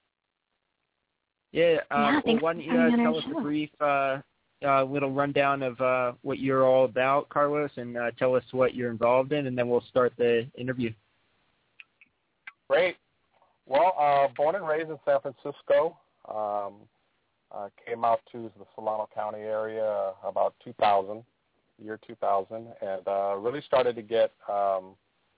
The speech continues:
Speaker 3: into the entertainment field, uh, yeah,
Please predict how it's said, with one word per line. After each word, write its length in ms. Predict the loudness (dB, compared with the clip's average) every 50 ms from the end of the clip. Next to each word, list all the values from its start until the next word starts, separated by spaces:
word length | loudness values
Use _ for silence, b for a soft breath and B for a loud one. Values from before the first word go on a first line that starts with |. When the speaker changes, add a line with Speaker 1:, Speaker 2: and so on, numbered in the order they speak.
| _ _ -12
Speaker 3:
into 320 | -12 -12 -10 -10 -10 -10 -8
the 400 | -8 -8 -8 -8 -10 -12 -14 -16 -20 _ _ _ _ _ _ _
entertainment 600 | 0 0 0 0 -2 -2 -2 -2 -2 -2 -4 -6 -8 _
field, 340 | -4 -2 0 0 0 -2 -4 -10 _ _ _ _ _ _ _ _ _ _ _ _ -12
uh, 440 | -10 -8 -8 -8 -8 -8 -10 -10 -10 -12 _ _ _ _ _ _ _ _ _ _ _ _ _ _ _ _ _ -18
yeah, 300 | -14 -12 -10 -8 -6